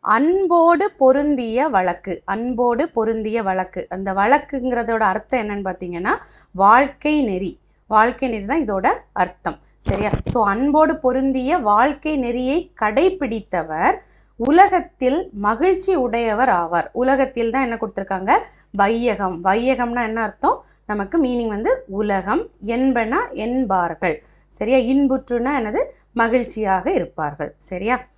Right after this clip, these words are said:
So, நெக்ஸ்ட் சிக்ஸ்த் ஒன் பார்க்கலாம். "அறத்திற்கே அன்பு சார்பு என்ப அறியார் மரத்திற்கு அஃதே துணை."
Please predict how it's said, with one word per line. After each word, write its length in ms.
So, 140
நெக்ஸ்ட் 360
சிக்ஸ்த் 340
ஒன் 220
பார்க்கலாம். 520
"அறத்திற்கே 920
அன்பு 540
சார்பு 680
என்ப 500
அறியார் 640
மரத்திற்கு 960
அஃதே 480
துணை." 480